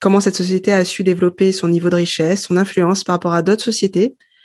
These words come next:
Euh, ces contextes-là vont évidemment influencer le comportement des individus. Ces derniers vont s'adapter et du coup créer, euh, co-créer, euh,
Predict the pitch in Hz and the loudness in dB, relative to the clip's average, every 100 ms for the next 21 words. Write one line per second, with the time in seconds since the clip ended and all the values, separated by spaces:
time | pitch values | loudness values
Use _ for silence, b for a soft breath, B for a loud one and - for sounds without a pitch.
0 | b b 180 170 175 - 185 190 208 226 | b b -4 -2 -2 -2 -2 0 2 0
1 | 226 202 208 226 185 - 214 214 196 190 | 0 0 2 2 0 0 0 2 0 2
2 | 196 226 233 214 185 190 185 185 185 185 | 2 2 2 2 -2 -6 -6 -4 -4 -2
3 | 170 170 175 175 170 165 160 160 156 160 | -4 -6 -4 -2 -2 -2 -6 -6 -8 -6
4 | 170 208 - 165 165 180 196 175 - 175 | -4 -4 -4 -2 2 2 2 0 -2 -2
5 | 170 - 233 240 170 175 - 196 - 175 | -4 0 2 4 2 -2 -4 -4 -2 0
6 | 180 269 - - 170 160 277 277 - 175 | 2 0 -4 -4 -2 0 0 0 0 2
7 | 196 247 - _ _ 180 175 165 165 | 2 0 -8 _ _ -4 -4 -4 -4